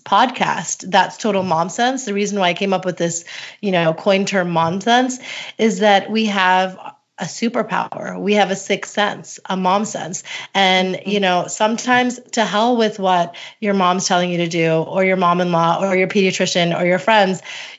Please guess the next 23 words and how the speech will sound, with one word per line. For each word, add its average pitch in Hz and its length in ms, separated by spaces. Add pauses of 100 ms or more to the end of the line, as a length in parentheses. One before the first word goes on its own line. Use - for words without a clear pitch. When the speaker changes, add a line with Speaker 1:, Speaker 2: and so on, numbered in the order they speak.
Speaker 1:
you 220 320
can 240 220
just 226 220
trust 180 360
that 185 160
inner 180 220
voice, 175 760 (380)
um, 175 340
because 185 320
that'll 185 240
never 175 280
steer 165 220
you 160 160
wrong 156 240
when 175 80
it 170 60
comes 170 220
to - 80
your 156 100
kids. 156 400
You 175 260
just - 460
know. - 380